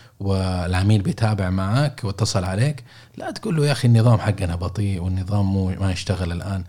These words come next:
لا تطعن، لا تطعن في، آه، صورتك أنت وصورة منظمتك إنها تكون احترافية وجاهزة لتلبية احتياجات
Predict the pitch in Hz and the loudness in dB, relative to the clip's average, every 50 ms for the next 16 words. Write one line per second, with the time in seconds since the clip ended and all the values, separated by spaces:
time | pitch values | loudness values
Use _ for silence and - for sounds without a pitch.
0 | - - - - - - - - - - - - _ - 131 143 170 196 214 202 | -12 -20 -20 -20 -20 -20 -20 -20 -20 -20 -20 -20 _ -8 0 4 6 6 6 6
1 | - - - - - - - 165 170 - - 120 113 98 87 85 82 - - - | 4 2 -4 -18 -4 0 2 2 2 2 0 0 2 2 0 -2 -4 -8 -12 -20
2 | _ _ _ _ _ _ _ _ _ _ _ _ - 117 151 180 165 - 175 170 | _ _ _ _ _ _ _ _ _ _ _ _ 0 2 4 4 4 2 0 -2
3 | - - 107 123 139 170 156 - - - - - - _ - - 117 123 127 131 | -4 0 0 2 2 2 0 -4 -8 -14 -20 -20 -20 _ -2 2 2 4 4 4
4 | 135 135 135 - - - - - _ _ _ - 107 107 104 104 101 - - - | 2 0 -2 -4 -8 -16 -20 -20 _ _ _ -8 -6 -4 -4 -4 -4 -4 0 2
5 | 127 127 123 117 104 - - 92 - - - 117 117 117 - 110 104 101 - - | 4 6 6 6 4 2 0 -4 -2 2 4 4 4 4 4 2 -2 -2 -2 0
6 | 110 104 - - 101 98 98 101 117 120 117 117 117 - 120 - 113 104 101 95 | 0 0 0 0 0 0 2 4 6 6 6 6 4 2 0 0 0 0 0 0
7 | - - - - 113 110 101 104 - - - 104 92 95 90 87 - - 113 110 | -2 -2 0 2 2 2 2 -2 -6 -6 -6 -4 -4 -4 -4 -6 -4 -2 0 0
8 | 110 107 107 92 90 90 92 87 - 123 135 147 151 123 - 123 127 123 139 160 | 0 0 0 -2 -2 -4 -6 -2 2 2 4 4 4 2 2 0 0 2 2 0
9 | 175 170 - - - - - - - - 110 117 117 117 - 139 143 143 135 139 | 0 0 -2 -6 -12 -18 -18 -16 -6 0 2 2 4 4 4 4 4 4 4 4
10 | 143 139 139 135 - 110 101 - - - 110 104 104 104 120 127 127 127 127 131 | 4 4 4 2 0 -4 -6 -6 -2 0 0 2 2 4 4 4 4 4 4 4
11 | 120 117 | 2 0